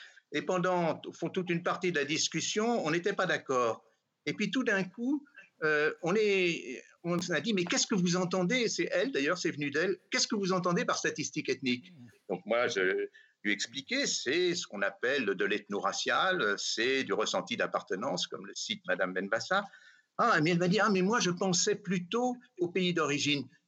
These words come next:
Et alors, je lui ai dit, « Mais dans ce cas-là, nous sommes entièrement d'accord. Euh, ça pose pas de problème. Le pays de naissance, vous avez, je crois même sur votre passeport, euh, vous avez votre, euh, lieu de naissance. Donc là, il n'y a pas de problème. » Donc, si vous voulez, dé-, il faut d'abord savoir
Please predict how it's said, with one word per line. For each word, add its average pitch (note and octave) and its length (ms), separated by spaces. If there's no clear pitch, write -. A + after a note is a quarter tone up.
Et F#2+ 40
alors, G2 100
je G2 120
lui F#2 60
ai - 20
dit, « G#2+ 140
Mais F#2+ 80
dans G2 140
ce - 100
cas-là, G#2 300
nous G2 140
sommes G#2+ 280
entièrement A2 440
d'accord. G#3+ 580
Euh, A2 460
ça A#2+ 80
pose - 240
pas A#2 80
de - 120
problème. F#3+ 460
Le C#3 140
pays C3 300
de A#2 60
naissance, B2 560
vous A2+ 120
avez, A2+ 180
je - 80
crois A2 160
même A#2 200
sur G#2 160
votre G#2 240
passeport, C3 580
euh, G2+ 120
vous G2+ 180
avez G2 280
votre, F#2 340
euh, F2+ 280
lieu G2 220
de G2+ 80
naissance. F#3+ 480
Donc C3 260
là, C3+ 240
il - 100
n'y - 20
a G#2+ 40
pas C3+ 120
de B2 80
problème. » G#3 420
Donc, D3 160
si E3 120
vous - 20
voulez, F3 300
dé-, F3 240
il - 100
faut E3+ 140
d'abord F#3 500
savoir F#3 640